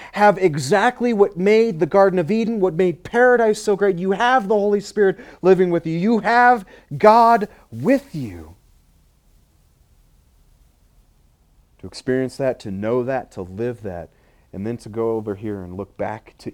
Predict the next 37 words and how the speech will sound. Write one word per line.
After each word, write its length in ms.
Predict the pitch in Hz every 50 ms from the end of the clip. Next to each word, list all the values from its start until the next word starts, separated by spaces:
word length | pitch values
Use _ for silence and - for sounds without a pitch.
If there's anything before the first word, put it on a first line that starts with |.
| _ -
Egypt, 440 | 101 101 98 95 92 85 - - 98
look 140 | 90 _ - 104 101 -
back 460 | - 104 98 113 120 127 - - - _ _ _ _ _ _ _ _ _ _
to 100 | - 120
slavery, 380 | - - 113 107 104 95 98 90
look 260 | 92 104 98 - -
back 280 | - 113 113 120 - 123
upon 420 | 113 - - - 123 113 107 95
what 120 | 104 -
literally 460 | - 104 107 120 123 135 139 131 127 113
was 400 | 104 117 120 120 113 101 98 92
the 140 | 107 104
known 420 | 101 101 107 107 113 120 117 107 92
world 560 | 95 104 110 113 113 104 95 87 82 87 90 _ _ _ _ _ _ -
in 100 | 110 101
that 180 | 101 98 92
day 140 | 95 101 98
and 140 | 95 90 87
time, 220 | - 107 98 92
to 100 | 87 -
look 200 | 107 120 131 -
upon 260 | 127 - - 127 127 135
the 80 | 120
world 680 | 101 101 107 113 117 120 127 120 113 92 90 85 87 - _ _ _ _ _ _ _ -
that 120 | 104 107
we 140 | 101 120 117
live 180 | 117 120 117 113
in 100 | 117 101
today 320 | - 95 98 110 113 110
and 120 | 98 87
say, 160 | - - 95 90
"Man, 460 | 90 92 95 92 85 76 71 73 _ _ _ _ _ _ _ _ _ _ _ -
I 60 | 82
really 560 | 82 87 92 98 95 90 87 78 71 - _ _ _ _ _ _ -
miss 360 | 87 85 87 85 73 - -
that." 280 | - 90 76 - _ _ _ _ _ _ _ _ _ _ _ _ _ _ _ _ _ _ _ _ _ _ _ _ _ _ _ _ _ _ _ _ _ _ _ _ _ _ _ _ _ _ _ _ _ _ _ _ _ _ _ _ _ _ _ -
Don't 380 | - 127 131 139 147 151 -